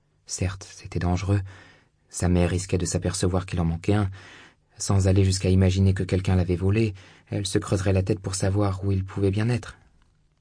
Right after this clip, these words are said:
Vu sa maison, ce devait être une dingue du rangement.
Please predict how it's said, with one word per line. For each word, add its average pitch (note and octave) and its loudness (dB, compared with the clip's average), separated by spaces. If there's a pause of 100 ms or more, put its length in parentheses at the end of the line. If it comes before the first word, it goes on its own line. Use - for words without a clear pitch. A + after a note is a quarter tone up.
(2500)
Vu G#2+ 0
sa G2 0
maison, G2+ 4
ce - -4
devait G2+ 0
être G#2 -2
une F#2+ 4
dingue G#2 2
du F#2+ 0
rangement. G2 -2